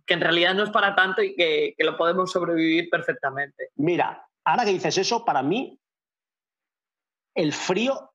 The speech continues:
Speaker 2: es la, el aspecto de Canadá que menos me ha impactado y que menos ha impactado mi día a día. ¿Por qué? Porque están todas las casas acondicionadas. Porque yo tengo un calefactor central, o sea, calefacción en, en todas las habitaciones.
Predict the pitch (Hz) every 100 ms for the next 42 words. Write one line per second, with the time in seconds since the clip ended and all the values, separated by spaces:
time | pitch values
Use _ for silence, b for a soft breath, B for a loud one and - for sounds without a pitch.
0 | - 151 147 147 143 - - _ _ _
1 | _ _ _ _ _ - 151 - - -
2 | 214 180 131 135 131 127 170 214 _ _
3 | _ _ _ _ _ _ _ _ _ _
4 | _ _ _ _ _ _ _ _ _ _
5 | - - _ - 143 160 175 170 151 -
6 | 147 147 143 127 - - 185 226 - -
7 | 131 143 151 165 139 - - 165 123 127
8 | 107 - - - _ _ - 147 185 -
9 | - - 147 170 208 202 165 185 196 156
10 | 127 127 117 101 90 - 165 151 147 185
11 | 233 202 180 - - 185 175 151 160 202
12 | 208 B B 165 170 151 156 147 - 170
13 | 196 180 151 - 135 175 185 - 135 -
14 | - 107 -